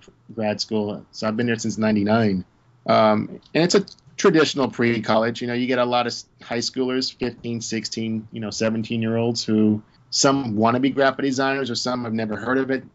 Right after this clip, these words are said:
but they figure summer school is a good way to, to experience it. So I actually like teaching the high schoolers a lot.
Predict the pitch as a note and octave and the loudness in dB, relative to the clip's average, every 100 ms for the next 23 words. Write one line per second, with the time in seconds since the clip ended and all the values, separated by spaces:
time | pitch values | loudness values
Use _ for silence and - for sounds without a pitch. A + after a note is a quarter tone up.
0 | _ - A2 A2 A#2+ A#2 - A#2 A2+ A2 | _ -12 -12 -4 -4 -2 -2 -4 -2 -4
1 | A2+ A#2 G#2 G#2+ A2 G#2+ G#2+ F#2+ G#2 G#2 | -2 -4 -2 -2 0 0 -2 -2 -2 -2
2 | G2+ - _ _ A#2 A2 G#2 A2 A2 G#2 | -2 -8 _ _ -4 -2 0 0 0 -2
3 | G2 G2 F#2+ - G#2 G2+ F2+ A2+ C3 E3 | -2 -4 -4 -2 -2 -2 -4 -2 0 2
4 | C3+ B2+ C3+ - B2 - G#2+ G2+ A2 - | 2 2 -2 -4 -6 -4 -6 -4 -6 -6
5 | G#2 F#2+ F#2+ F#2+ G2+ F#2+ | -6 -6 -8 -4 -4 -4